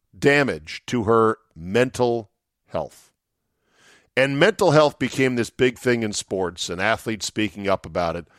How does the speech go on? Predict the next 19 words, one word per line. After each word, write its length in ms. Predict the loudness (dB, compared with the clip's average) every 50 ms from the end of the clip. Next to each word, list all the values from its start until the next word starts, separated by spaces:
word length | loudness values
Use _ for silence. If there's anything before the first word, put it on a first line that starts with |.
| _ _ _ -20 _ _ _ 2
oh, 120 | 4 4
I'd 220 | 6 6 4 2 2
say 180 | 2 2 4
about 260 | 4 4 4 2 2
five 300 | 2 2 2 2 2 0
or 60 | -2 -4
six 300 | -6 -8 -10 -10 -10 -8
years 240 | -6 -6 -6 -6
ago. 260 | -10 -14 -16 -16 -18 -20 _ _ _ _ _ _ _ _ _ _ _ _ _ 0
And 160 | 0 2 4
there's 220 | 2 2 0 -2
nothing 440 | -2 0 2 2 2 0 -2 -2 0
wrong 400 | 2 2 4 4 4 2 0 0
with 220 | -2 -4 -4 -4
it 180 | -6 -8 -8 -10 _ _ _ _ _ _ _ _ _ _ _
in 180 | -2 -2 0 0
the 160 | 0 2 2
abstract. 640 | 2 2 0 -2 -6 -12 -12 -14 -16 -18 _ _ -20 _ _ _ _ -20 -20 -20 _ _
There's, 400 | 0 2 2 2 2 0 -4 -8